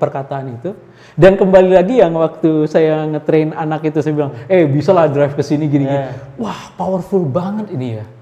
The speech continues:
Speaker 1: kata-kata ini ternyata gitu loh. Bisa berubah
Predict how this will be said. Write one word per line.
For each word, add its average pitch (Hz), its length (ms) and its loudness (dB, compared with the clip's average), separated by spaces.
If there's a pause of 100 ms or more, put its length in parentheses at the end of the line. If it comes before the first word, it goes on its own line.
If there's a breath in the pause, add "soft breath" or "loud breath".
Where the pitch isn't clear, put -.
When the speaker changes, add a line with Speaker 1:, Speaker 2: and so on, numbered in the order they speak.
(120)
Speaker 1:
kata-kata 127 480 -8
ini 123 240 -8
ternyata 113 400 -6
gitu 104 320 -10
loh. 98 80 -20 (480 soft breath)
Bisa 139 400 -2
berubah 143 720 0